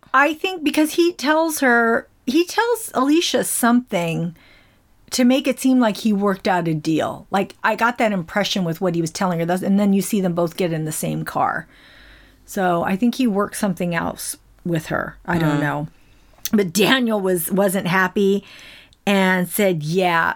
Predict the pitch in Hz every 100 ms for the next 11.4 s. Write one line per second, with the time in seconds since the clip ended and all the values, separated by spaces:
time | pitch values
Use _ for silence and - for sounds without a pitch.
0 | - - 226 185 180 - 175 160 156 170
1 | - 165 - - - - 170 - - 180
2 | 147 - - 107 - - - 180 - _
3 | _ _ - 170 143 143 170 160 - 170
4 | 156 - - - - 175 165 196 185 175
5 | 170 170 170 160 165 165 151 165 185 175
6 | 165 160 170 - _ - - 440 339 139
7 | 139 - 214 - 226 208 190 175 - -
8 | 165 156 139 143 160 _ _ _ _ _
9 | _ _ - 202 - _ _ _ _ -
10 | 180 175 165 160 139 - - _ - _
11 | - - - 58